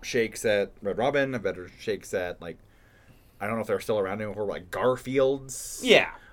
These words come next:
Speaker 1: Uh,
Speaker 2: A Steak and Shake.
Speaker 1: Steak and Shake, yeah, absolutely,
Speaker 2: At least
Speaker 1: yeah.
Speaker 2: Steak and Shake also has, like, some options.
Speaker 1: Mm, yes, of course.
Speaker 2: Uh, there's, like, two or three options
Speaker 1: Yes, of
Speaker 2: on the
Speaker 1: course.
Speaker 2: Marley's menu.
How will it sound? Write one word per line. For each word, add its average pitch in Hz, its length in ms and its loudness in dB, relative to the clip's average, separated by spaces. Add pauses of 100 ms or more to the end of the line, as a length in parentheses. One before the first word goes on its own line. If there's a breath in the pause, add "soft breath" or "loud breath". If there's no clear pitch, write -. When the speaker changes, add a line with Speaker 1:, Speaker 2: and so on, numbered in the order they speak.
(100)
Speaker 1:
Uh, 110 380 0
Speaker 2:
A 143 60 2
Steak 139 280 4
and 143 140 -2
Shake. 127 320 4
Speaker 1:
Steak 139 340 0
and 135 160 -4
Shake, 131 460 4
yeah, 117 100 -4 (100)
absolutely, 104 600 -6
Speaker 2:
At - 80 -4
least 247 180 4
Speaker 1:
yeah. 285 60 10
Speaker 2:
Steak 220 80 8
and 185 80 2
Shake 156 160 8
also 135 260 6
has, 123 140 2
like, 107 160 -2 (240)
some - 240 -10
options. 170 920 -10
Speaker 1:
Mm, 113 140 -10
yes, 87 80 -10 (220)
of 76 120 -20
course. - 40 -12
Speaker 2:
Uh, 107 420 0
there's, 107 300 -4
like, 92 200 -8
two 131 200 -8
or 117 260 -4
three 120 380 -6
options 123 460 -6
Speaker 1:
Yes, 135 260 -8
of - 80 -10
Speaker 2:
on 131 160 -4
the 131 40 -2
Speaker 1:
course. 127 60 -6
Speaker 2:
Marley's 123 400 -2
menu. 127 480 -8